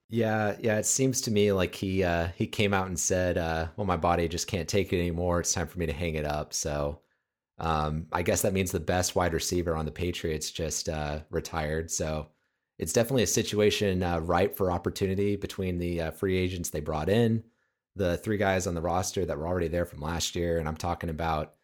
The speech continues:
uh, N'Keal Harry and Jakobi Meyers and Mary Bird. Um, and, I mean, it's still totally possible they could, uh, dip into, uh, the wide receiver market in the draft. I've seen a couple mocks that had, uh,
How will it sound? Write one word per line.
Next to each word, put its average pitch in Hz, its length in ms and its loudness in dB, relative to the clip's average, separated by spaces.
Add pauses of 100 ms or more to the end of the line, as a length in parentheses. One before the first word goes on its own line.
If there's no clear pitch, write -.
(300)
uh, 82 120 -4
N'Keal 82 440 0
Harry 90 580 2
and 82 320 -2
Jakobi 80 280 -2
Meyers 85 480 -2
and 78 300 -6
Mary 80 260 -4
Bird. 98 380 2 (720)
Um, 98 440 -2 (160)
and, 127 260 0
I 104 80 2
mean, 123 160 4
it's 117 180 2
still 120 260 2
totally 120 240 2
possible 113 400 2
they 104 120 4
could, 107 240 4
uh, 104 180 4
dip 98 260 0
into, 101 500 0
uh, 101 360 0
the 104 80 -2
wide 92 180 2
receiver 92 280 -4
market 90 340 -2
in 85 100 -2
the 80 60 -6
draft. 85 420 -2
I've 80 220 -4
seen 85 260 -4
a 78 40 -6
couple 82 240 -6
mocks 80 340 -4
that 78 140 -4
had, 85 240 -2
uh, 78 220 -4